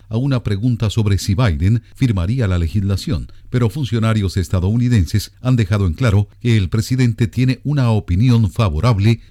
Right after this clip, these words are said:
de muchas de sus disposiciones. Conocida como la Ley Renacer, también requiere informes sobre presunta corrupción de la familia Ortega, abusos a los derechos humanos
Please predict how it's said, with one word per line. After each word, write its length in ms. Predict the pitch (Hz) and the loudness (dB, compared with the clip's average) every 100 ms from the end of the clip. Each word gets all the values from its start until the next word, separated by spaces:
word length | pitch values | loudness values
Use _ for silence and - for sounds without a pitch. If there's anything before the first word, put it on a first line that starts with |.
| - | -4
de 160 | 110 | -2
muchas 420 | 135 156 131 113 - | -2 -2 -4 -4 -4
de 220 | 110 101 | 0 0
sus 220 | - 123 | 0 -2
disposiciones. 1080 | 92 80 104 98 87 110 73 85 - - - - - - - - | -2 -4 -4 -2 -4 -4 -8 -12 -14 -14 -16 -20 -20 -20 -20 -18
Conocida 500 | - 139 120 165 139 | -2 0 2 0 -2
como 360 | 131 143 143 147 | 0 0 0 0
la 160 | - 104 | 2 2
Ley 240 | 101 120 117 | 4 0 -2
Renacer, 680 | 92 131 90 - 139 92 113 - - | 0 2 2 0 0 0 -2 -6 -2
también 280 | 117 147 | 2 2
requiere 400 | 120 110 - 120 | 0 -2 0 2
informes 460 | 98 80 117 92 117 | 2 0 0 0 0
sobre 280 | 113 101 98 | 0 0 0
presunta 580 | - 87 - 156 127 117 | 0 -4 -4 -6 -4 -2
corrupción 680 | 107 82 67 - 113 110 - - | -2 -4 -6 -2 0 0 -4 -2
de 140 | 117 | 0
la 120 | 104 | 0
familia 480 | - 95 127 110 104 | -2 -4 -2 0 0
Ortega, 560 | 95 - 98 113 92 - - | 0 0 -2 -4 -16 -20 -12
abusos 440 | - 127 120 110 110 | -4 -2 -2 -2 -2
a 80 | 92 | 0
los 140 | 90 | 0
derechos 440 | 92 110 - 87 | 0 0 0 -4
humanos 420 | 92 110 80 104 | -2 0 0 -2